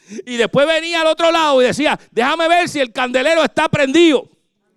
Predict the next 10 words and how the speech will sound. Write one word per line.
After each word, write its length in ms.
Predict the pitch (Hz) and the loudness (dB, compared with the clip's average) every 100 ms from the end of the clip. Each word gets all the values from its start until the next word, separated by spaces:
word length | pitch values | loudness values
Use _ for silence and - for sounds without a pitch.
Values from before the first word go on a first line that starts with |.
| _ _ _ _ _ _ _ _ _ _ | _ _ _ _ _ _ _ _ _ _
¿Y 200 | 262 269 | 0 2
qué 180 | 330 339 | 0 0
tenía 320 | 349 370 359 | 0 0 -2
que 160 | 359 | -2
tener 300 | 339 339 359 | -2 -2 0
el 100 | 349 | 0
candelero? 680 | 349 339 330 339 370 311 175 - _ _ _ _ _ _ | 0 -4 0 0 2 0 -2 -6 _ _ _ _ _ _
Aceite 800 | 262 285 - 392 403 - 160 - - - _ _ _ _ _ _ - | -4 -2 0 2 2 -2 -6 -8 -10 -20 _ _ _ _ _ _ -2
y 100 | 254 | 2
fuego. 480 | 247 311 185 131 | 2 2 0 -6